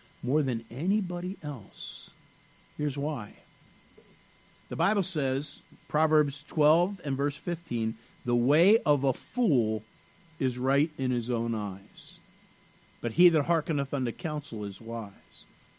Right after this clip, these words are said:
In fact, tw-, two times in Proverbs it says, "There's a way which seems right unto a man,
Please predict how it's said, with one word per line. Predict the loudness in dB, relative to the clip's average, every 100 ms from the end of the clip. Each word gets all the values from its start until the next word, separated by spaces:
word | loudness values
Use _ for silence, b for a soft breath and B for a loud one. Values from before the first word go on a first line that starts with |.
| _ _ _ _ _ _ -6
In |
fact, | -2 -2 -4
tw-, | -8 -4
two | 0 2
times | 2 0 0 -4
in | -2
Proverbs | 0 0 0 -4
it | -4
says, | -2 -2 0
"There's | -2 0
a |
way | 2 2
which | 2 -2
seems | -2 -2 0
right | 2 2
unto | 0 -2 -2
a | 0
man, | -2 -2